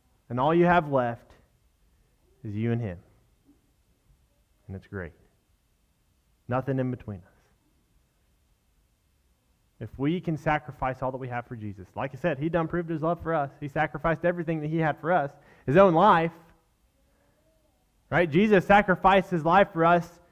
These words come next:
because he knew that we weren't worthy enough to do it for our own.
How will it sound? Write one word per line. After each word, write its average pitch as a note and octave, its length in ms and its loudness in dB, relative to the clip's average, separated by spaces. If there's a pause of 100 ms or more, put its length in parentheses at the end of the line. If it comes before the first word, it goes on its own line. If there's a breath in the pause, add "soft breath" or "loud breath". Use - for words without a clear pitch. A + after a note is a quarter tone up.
(440)
because E3+ 340 2
he F3 140 0
knew E3+ 480 6 (1200)
that A#2+ 80 -8
we D3+ 120 0
weren't C#3+ 200 0
worthy C#3 240 -2
enough B2 220 -6
to A2+ 60 -14
do A#2+ 140 -4
it - 100 -10
for A#2+ 140 -6
our G#2 200 -4
own. F2 100 -14